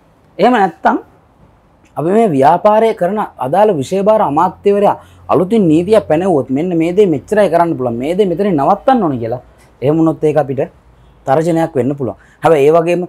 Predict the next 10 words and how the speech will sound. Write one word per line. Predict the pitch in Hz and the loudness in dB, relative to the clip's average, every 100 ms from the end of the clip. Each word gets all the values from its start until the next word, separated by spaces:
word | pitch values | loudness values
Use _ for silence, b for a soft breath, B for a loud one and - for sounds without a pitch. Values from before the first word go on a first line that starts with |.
| - | -8
අපි | 120 139 | -6 -2
හිතමු | 143 151 143 | 0 0 0
දැන් | 147 113 | 0 -2
අපි, | 143 131 - _ - | -6 -8 -10 _ -12
ආ, | 117 113 113 113 113 _ _ b b b _ _ - | -8 -6 -6 -8 -12 _ _ b b b _ _ -2
ප්‍රයිවට් | 139 151 170 - | 2 2 0 2
ක්ලාස් | 135 135 - | 2 2 -4
කරන | 156 180 170 | -6 -2 0
සර්ලා | 143 156 143 | 2 2 0
ඉන්නවා. | 104 | -4